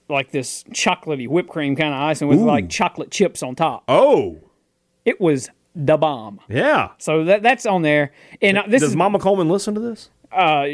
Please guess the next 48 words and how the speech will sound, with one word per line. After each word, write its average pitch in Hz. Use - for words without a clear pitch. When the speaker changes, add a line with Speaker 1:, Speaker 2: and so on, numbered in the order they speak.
Speaker 1:
she -
doesn't 185
even 139
read 143
the 117
stories 180
I 104
write, 113
so 147
I'm 151
pretty 123
Speaker 2:
Okay, -
Speaker 1:
sure 98
she 110
Speaker 2:
well, 135
if 135
you 185
Speaker 1:
doesn't 180
Speaker 2:
could 147
just -
Speaker 1:
listen 160
to -
Speaker 2:
tell 175
her 151
my 131
birthday 123
is 101
Saturday, 113
Speaker 1:
<laughs> -
Speaker 2:
I'll 117
take 143
that 190
cake, 143
too. 180
Speaker 1:
Um, 160
but, 196
but 185
five 180
or 190
four, 160
you 165
can 147
r- 156
Speaker 2:
Yeah. 127
Speaker 1:
alternate 151
these 143
either 135
way. 135